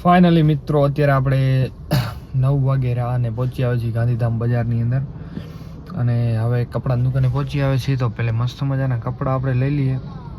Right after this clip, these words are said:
અને પછી નીકળી જઈએ ઘરે જવા માટે. અને તને હું, તમને હું રિટર્નમાં એક મસ્ત મજાની વસ્તુ બતાવીશ કે ગાંધીધામમાં રામનવમીની ખતરનાક તૈયારી ચાલુ છે. હું હમણાં બે ચાર દિવસથી ગાંધીધામ બાજુ નહોતો આવ્યો એટલે મને ખ્યાલ નહોતો,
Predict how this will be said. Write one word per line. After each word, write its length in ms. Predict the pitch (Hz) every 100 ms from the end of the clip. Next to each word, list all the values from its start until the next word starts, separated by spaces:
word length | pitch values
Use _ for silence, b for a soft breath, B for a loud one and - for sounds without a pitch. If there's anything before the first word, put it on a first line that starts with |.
| - B B B B -
અને 120 | 127
પછી 280 | 117 131 127
નીકળી 300 | 123 127 131
જઈએ 220 | 127 120
ઘરે 260 | 113 120 127
જવા 180 | 123 120
માટે. 200 | 117 117
અને 200 | 127 131
તને 240 | 139 147
હું, 400 | 147 147 127 -
તમને 520 | 151 165 170 165 160
હું 220 | 143 143
રિટર્નમાં 680 | 135 131 151 147 143 143 139
એક 140 | 135 127
મસ્ત 260 | 139 -
મજાની 340 | 139 131 131 123
વસ્તુ 280 | 127 - 123
બતાવીશ 440 | 120 117 120 120 - - B B B B B B B - - -
કે 100 | 131 127 123 120 110
ગાંધીધામમાં 540 | 120 135 151 160 160 143
રામનવમીની 840 | 131 147 151 156 156 156 151 151 -
ખતરનાક 880 | - - - - 175 139 127 156 170 -
તૈયારી 360 | 156 151 135 127
ચાલુ 300 | 131 123 117
છે. 100 | 117
હું 220 | 127 139
હમણાં 220 | 139 131
બે 100 | 131
ચાર 200 | 135 135
દિવસથી 320 | 127 131 127
ગાંધીધામ 380 | 120 123 123 123
બાજુ 180 | 123 123
નહોતો 220 | 131 135
આવ્યો 140 | 123
એટલે 120 | 117 117
મને 200 | 120 117
ખ્યાલ 360 | - 143 147
નહોતો, 340 | 147 143 131